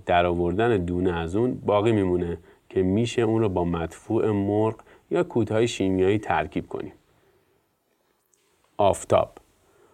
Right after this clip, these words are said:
آفتاب ملایم برای پرورش گیاه قهوه لازمه. به همین دلیل سایه‌های درختان که تابش نور آفتاب بر گیاه قهوه رو محدود می‌کنن، از اهمیت زیادی برخوردارن.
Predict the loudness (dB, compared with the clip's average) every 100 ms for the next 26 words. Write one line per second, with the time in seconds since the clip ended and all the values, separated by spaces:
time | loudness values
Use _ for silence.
0 | _ _ 0 2 2 -4 0 2 2 4
1 | 4 4 2 4 2 2 0 2 2 2
2 | -2 -2 0 0 0 -4 -2 -2 0 0
3 | 0 0 0 -2 -4 _ _ _ -8 -4
4 | 0 2 2 2 2 2 0 -4 -20 -16
5 | -2 2 2 2 2 2 0 -2 -4 -6
6 | -2 -2 -2 -8 _ -12 -6 -2 0 0
7 | 0 0 2 2 0 0 -4 0 0 0
8 | 2 0 0 0 0 0 0 0 0 -4
9 | -4 -6 -4 -6 -2 0 2 0 -6 -18
10 | -20 -8 -4 -2 -2 -2 0 2 0 0
11 | -2 2 4 4 4 2 0 -2 -6 -6
12 | -8